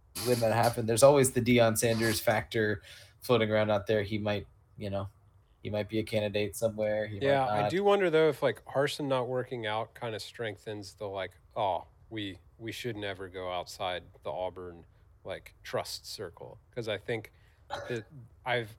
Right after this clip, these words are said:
Speaker 2: I've heard that's kinda the way they're approaching their A D search is, like, "We need to keep
Speaker 1: Hmm.
Speaker 2: it in, in the confines
Speaker 1: It's Auburn,
Speaker 2: of these
Speaker 1: Auburn's the new
Speaker 2: halls."
Speaker 1: Michigan, you know?
Speaker 2: Yeah.
Speaker 1: They, you need an
Speaker 2: And
Speaker 1: Auburn man.
Speaker 2: Yeah, so I wonder if that, like, spooks them from really thinking outside the brand.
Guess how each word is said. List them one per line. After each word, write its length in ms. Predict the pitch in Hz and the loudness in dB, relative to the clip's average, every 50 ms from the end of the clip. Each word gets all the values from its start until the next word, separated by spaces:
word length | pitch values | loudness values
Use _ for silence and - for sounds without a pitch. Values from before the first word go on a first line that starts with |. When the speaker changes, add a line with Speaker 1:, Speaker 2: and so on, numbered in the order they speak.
| _ - | _ -2
Speaker 2:
I've 200 | 135 127 123 110 | 0 0 0 0
heard 300 | - - 135 139 127 110 | -2 0 0 0 0 0
that's 220 | 120 117 113 - | 0 0 0 0
kinda 420 | - - 131 123 120 110 107 107 98 104 | -2 -2 -2 -2 0 -2 -4 -4 -6 -8
the 80 | 110 107 | -10 -8
way 280 | 104 107 110 110 107 104 | -6 -4 -2 -2 -4 -4
they're 420 | 101 107 104 104 101 98 98 90 - - - _ _ _ | -4 -6 -4 -4 -4 -6 -6 -8 -12 -20 -20 _ _ _
approaching 460 | - 113 - - 117 107 - - 113 107 | -14 -8 -4 -2 -2 -2 -4 -6 -8 -4
their 180 | 104 104 104 | -4 -2 -2
A 160 | 101 98 98 | -2 -2 -4
D 360 | 98 90 101 104 107 113 113 107 | -6 -8 -10 -10 -8 -8 -10 -10
search 520 | - - 135 123 117 113 113 - - - - | -8 -6 -4 -4 -4 -4 -6 -8 -14 -14 -12
is, 200 | 123 110 95 98 | -12 -12 -10 -8
like, 180 | 98 92 87 - - | -8 -8 -8 -10 -12
"We 140 | 101 107 107 | -14 -12 -10
need 200 | 101 101 101 95 95 | -10 -10 -10 -12 -14
to 40 | 92 | -12
keep 200 | - - 101 95 | -8 -6 -4 -4
Speaker 1:
Hmm. 60 | 87 | -4
Speaker 2:
it 80 | 80 78 | -4 -6
in, 220 | 92 92 92 92 90 - - - - - - - - - - - | -6 -8 -8 -10 -10 -12 -12 -14 -20 -20 -20 -20 -20 -20 -14 -10
in 180 | 113 101 98 | -10 -8 -10
the 60 | 95 | -10
confines 500 | 95 - - 98 92 92 - - 98 92 90 | -10 -6 -6 -6 -6 -6 -8 -6 -6 0 6
Speaker 1:
It's 40 | - | 8
Auburn, 300 | 123 139 147 151 156 151 | 10 10 10 10 8 4
Speaker 2:
of 40 | 139 | 2
these 80 | - - - | 0 -2 6
Speaker 1:
Auburn's 340 | - 127 147 151 160 156 131 | 10 10 10 10 10 6 4
the 100 | 127 147 | 4 6
new 100 | 139 139 143 | 6 6 8
Speaker 2:
halls." 80 | 139 | 8
Speaker 1:
Michigan, 540 | 139 143 143 - 151 113 95 82 87 87 87 - | 8 6 6 6 4 2 2 0 -2 -4 -4 -2
you 120 | 120 120 | 0 0
know? 140 | 107 107 104 | 2 2 0
Speaker 2:
Yeah. 220 | 107 101 92 90 - | 0 0 -2 -2 -2
Speaker 1:
They, 120 | - 123 | -2 -2
you 280 | 120 85 107 113 120 127 | -2 -4 -2 -2 0 2
need 60 | 120 | 2
an 80 | 120 113 | 2 2
Speaker 2:
And 100 | 113 107 | 4 6
Speaker 1:
Auburn 340 | 110 113 113 107 104 101 98 | 8 8 8 8 4 -2 0
man. 260 | 98 95 92 90 95 92 - - | 0 2 2 0 -2 -6 -8 -6
Speaker 2:
Yeah, 160 | 127 113 101 | -4 -4 -4
so 160 | 90 - - 113 | -4 -4 -2 -2
I 80 | 107 | 0
wonder 260 | 107 107 113 113 107 | 0 0 -2 -2 -2
if 140 | 104 95 - | -4 -4 -4
that, 180 | - 107 101 92 | -4 -4 -4 -4
like, 160 | 104 95 87 | -6 -10 -10
spooks 420 | - - - - 117 107 - - - | -12 -14 -10 -10 -10 -10 -10 -10 -10
them 280 | - 101 95 92 92 | -8 -8 -8 -8 -12
from 400 | 92 - - 104 98 95 90 87 98 - | -14 -12 -10 -10 -10 -10 -12 -16 -18 -16
really 440 | - 131 110 101 98 95 90 87 85 - - - - - | -12 -8 -8 -6 -6 -6 -6 -8 -10 -14 -20 -20 -14 -10
thinking 260 | - 110 92 - 95 98 | -8 -8 -8 -8 -6 -6
outside 520 | 90 85 87 - - 104 95 90 87 90 90 - - - | -6 -8 -8 -8 -6 -4 -4 -4 -4 -6 -10 -14 -18 -18
the 60 | 104 | -14
brand. 460 | - 101 92 87 80 80 85 101 - | -8 -6 -6 -6 -6 -8 -14 -16 -20